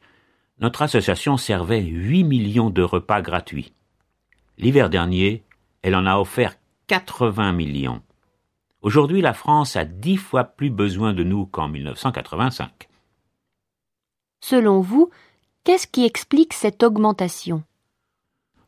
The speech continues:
Speaker 1: Aujourd'hui, en France, plus de sept millions de personnes vivent dans une très grande pauvreté,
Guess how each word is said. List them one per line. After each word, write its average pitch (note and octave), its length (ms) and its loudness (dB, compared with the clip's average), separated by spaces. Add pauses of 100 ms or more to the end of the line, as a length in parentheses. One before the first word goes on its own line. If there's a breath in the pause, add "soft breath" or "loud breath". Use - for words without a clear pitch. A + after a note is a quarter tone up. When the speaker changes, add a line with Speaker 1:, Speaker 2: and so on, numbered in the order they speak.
Speaker 1:
Aujourd'hui, C#3+ 680 6
en E2+ 140 2
France, D#3 560 0 (180)
plus F3 140 2
de A#2 100 4
sept - 260 0
millions C3+ 300 4
de G2 100 4
personnes B2+ 800 2
vivent G#2+ 340 2
dans F2+ 100 4
une F#2 220 -2
très - 360 -2
grande E2+ 360 0
pauvreté, C#2+ 600 -2